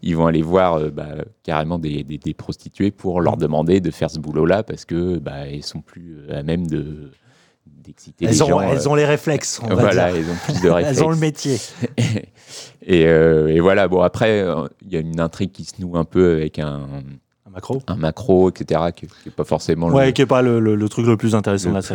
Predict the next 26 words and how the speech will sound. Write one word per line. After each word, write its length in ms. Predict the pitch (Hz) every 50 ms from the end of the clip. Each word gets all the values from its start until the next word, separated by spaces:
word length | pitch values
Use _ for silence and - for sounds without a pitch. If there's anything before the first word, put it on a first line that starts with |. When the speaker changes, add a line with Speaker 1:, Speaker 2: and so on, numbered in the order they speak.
| 90 85
Speaker 2:
série. 80 | 82 78 -
Speaker 1:
le 140 | - 87
plus 240 | 80 - - 85 80
intéressant, 560 | 82 82 - 85 85 90 95 - - 120 120
mais, 180 | 110 92 82 80
euh, 480 | 80 80 78 78 78 76 76 78 80 80 - _ _ _ _ _ _ _ _ _ _ _ _
tout 100 | - 120
le 80 | 101 92
contexte 400 | - 107 95 - 113 110 95 87
des 140 | 87 82 87
années 160 | 85 85 80
quatre-vingts 500 | - 87 - - - 87 95 104 110 104
est 420 | 95 85 80 78 78 80 78 76 - -
plutôt 280 | - _ _ - 85
assez 240 | 80 73 - - 87
chouette. 360 | 85 - - 98 92 95 - - 80
Enfin, 140 | 76 76
l'élection, 720 | 73 76 76 71 76 71 - - - - 82 80 82 82 76
euh, 240 | 71 67 67 65 - - - _ _ _ _ _ _
de 80 | - 73
Mitterrand 600 | 73 73 - _ 80 78 76 85 87 85 80 73
avec, 240 | 69 73 69 - _
bah, 140 | - 67 69
avec 180 | 69 69 - -
cette 240 | - 71 - -
image 380 | 76 73 73 78 78 78 -